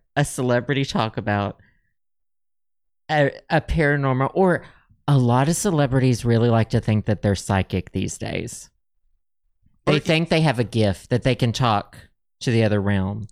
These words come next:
Speaker 2: Well, you know, maybe they can. They got time
Speaker 1: No, they
Speaker 2: to,
Speaker 1: don't.
Speaker 2: to foster that.
Speaker 1: They don't. They definitely don't. They sit in their mansion, they have their money tucked under their mattress,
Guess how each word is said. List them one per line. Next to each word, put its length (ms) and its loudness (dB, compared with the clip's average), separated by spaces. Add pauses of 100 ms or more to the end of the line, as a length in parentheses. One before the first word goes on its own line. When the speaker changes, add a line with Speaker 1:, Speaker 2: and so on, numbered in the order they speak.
Speaker 2:
Well, 100 2
you 60 4
know, 320 2 (680)
maybe 360 -4
they 160 0
can. 340 -4
They 120 0
got 200 0
time 220 2
Speaker 1:
No, 160 2
they 100 2
Speaker 2:
to, 60 0
Speaker 1:
don't. 300 0
Speaker 2:
to 160 0 (100)
foster 480 0
that. 160 0
Speaker 1:
They 100 0
don't. 400 -4 (1200)
They 140 2
definitely 460 0
don't. 340 -6 (380)
They 100 0
sit 240 -2
in 120 0
their 100 -2
mansion, 640 -4 (480)
they 80 0
have 180 0
their 100 0
money 300 -2
tucked 280 -6
under 180 -4
their 140 -2
mattress, 720 -4